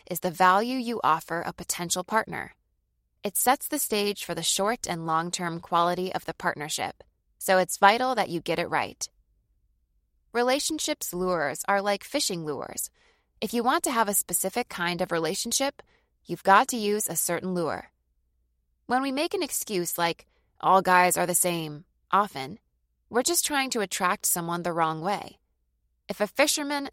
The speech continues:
thinks all fish have whiskers, he'll only use bait designed to catch catfish, and catfished is all he'll get.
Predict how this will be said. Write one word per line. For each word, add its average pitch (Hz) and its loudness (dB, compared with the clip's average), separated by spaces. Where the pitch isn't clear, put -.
thinks 214 -2
all 185 4
fish - -2
have 170 -2
whiskers, 160 -4
he'll 220 2
only 240 -2
use 220 -4
bait 185 -2
designed 180 -2
to - -10
catch - -4
catfish, - -4
and 175 -4
catfished - 0
is 175 0
all 160 6
he'll 170 -4
get. 170 2